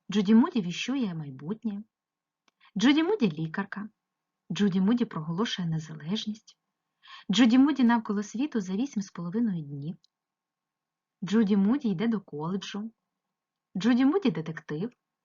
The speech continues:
Джуді Муді і талісман невдачі. Джуді Муді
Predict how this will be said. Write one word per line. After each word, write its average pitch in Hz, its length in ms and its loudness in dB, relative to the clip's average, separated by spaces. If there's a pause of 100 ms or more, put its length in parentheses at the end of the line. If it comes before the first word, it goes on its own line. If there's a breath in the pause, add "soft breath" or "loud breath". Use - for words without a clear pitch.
(840)
Джуді 175 300 0
Муді 233 280 2
і 196 140 -6
талісман 160 520 -2
невдачі. 170 680 -6 (960)
Джуді 165 320 -2
Муді 294 420 -2